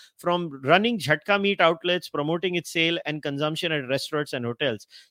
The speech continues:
A P E D A's mandatory rules for certifying all meat exports as halal were perplexing in this backdrop, especially given the Indian government's compulsions under Article, uh, fifteen A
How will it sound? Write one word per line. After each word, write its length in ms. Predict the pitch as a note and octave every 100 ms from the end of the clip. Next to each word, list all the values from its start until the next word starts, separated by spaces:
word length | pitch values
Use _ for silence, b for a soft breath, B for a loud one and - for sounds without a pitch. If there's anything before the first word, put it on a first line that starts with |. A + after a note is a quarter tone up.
| -
A 160 | F#3+
P 160 | G#3 A#3+
E 220 | G#3+ C4
D 260 | C#4 B3 A3
A's 180 | G#3 D#3+
mandatory 560 | D3 F#3 A3+ G#3 A3+
rules 400 | D3+ F#3 D#3 C3
for 160 | - D3
certifying 580 | - E3+ G3+ A3+ A3 A3
all 200 | - F3+
meat 240 | G3+ G3+ F#3+
exports 480 | E3+ - E3+ F3 D#3+
as 120 | C3
halal 460 | B2 D3+ F3+ C3+ C3+ b b b -
were 220 | C#3+ E3+
perplexing 800 | - D3 - F#3 G3 - A#3 A3+
in 160 | D#3+ D3+
this 180 | F3 D#3
backdrop, 540 | - D#3+ D#3+ A#2+ E2 _ b b b
especially 580 | G#3 - - C4+ D4 E4+
given 360 | A#3 G3+ G3+ A#3+
the 140 | C4
Indian 280 | G#3+ G3+ G#3
government's 460 | F3+ F3 F3+ F#3 -
compulsions 640 | D3 - E3 F3 G#3+ F#3+
under 200 | D#3+ D#3+ -
Article, 460 | C#3 C#3 F#3 E3+ D3 - -
uh, 220 | C#3+ C3+
fifteen 500 | - D3+ - D3+ C3 D#3
A 240 | G3+ A#3